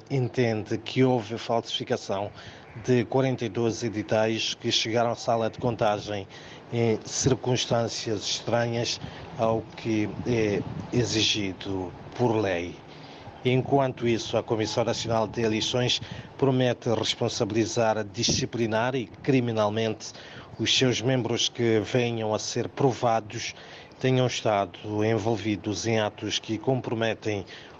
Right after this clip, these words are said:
os resultados das sextas eleições autárquicas e mancham a imagem dos órgãos eleitorais.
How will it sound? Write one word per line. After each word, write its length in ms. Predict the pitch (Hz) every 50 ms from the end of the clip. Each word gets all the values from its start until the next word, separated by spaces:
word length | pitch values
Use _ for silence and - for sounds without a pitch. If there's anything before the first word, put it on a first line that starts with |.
| - -
os 360 | 113 113 110 101 - - - -
resultados 880 | 147 127 123 123 107 87 110 117 107 113 117 107 101 95 95 95 -
das 220 | - 113 107 107 -
sextas 540 | - - 123 117 107 - - 107 95 87
eleições 600 | 110 104 101 - - 113 113 107 101 92 - - - -
autárquicas 800 | 107 104 - - 107 107 101 - 113 - - 123 117 - - - - - - - - - - - -
e 80 | 120
mancham 640 | 120 123 123 123 123 123 113 - - 110 104 101 101
a 40 | 104
imagem 540 | 107 107 113 120 117 104 95 - 104 95
dos 280 | 95 - 107 107 92 101
órgãos 600 | 110 110 104 101 - 107 98 90 - - - - - - - - - - - - - - - -
eleitorais. 1040 | 127 127 120 113 104 92 - - - 107 107 101 101 95 92 87 - - - -